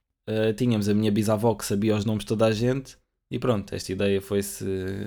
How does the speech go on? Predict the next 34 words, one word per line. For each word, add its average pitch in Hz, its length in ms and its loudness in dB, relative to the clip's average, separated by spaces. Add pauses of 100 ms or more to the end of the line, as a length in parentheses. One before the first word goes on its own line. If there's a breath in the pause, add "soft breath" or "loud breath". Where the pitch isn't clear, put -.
arrastando 101 500 -2
no 107 100 0
tempo 120 300 0
e 117 60 2
ela 113 400 2
já 113 160 0
faleceu. 117 500 -4 (480)
E - 60 -10
então 98 800 -2
agora 104 280 0
vamos 107 240 -4
ter 113 140 -2
que, 123 640 -2 (580)
pronto, 127 240 -4
vamos - 160 -10
ter 87 120 -8
que - 60 -20
pegar, 80 240 -4
ainda 85 520 -6
há 85 40 0
aí 90 200 -4
muito 98 200 -4
pessoal, 95 360 0
a 87 40 -6
minha 90 200 -8
avó 95 280 -4
sabe 95 240 -6
os 92 80 -6
nomes 90 220 -8
todos, 107 300 0
o 98 40 -6
meu 95 140 -4
avô 95 240 -2
também. 101 400 -4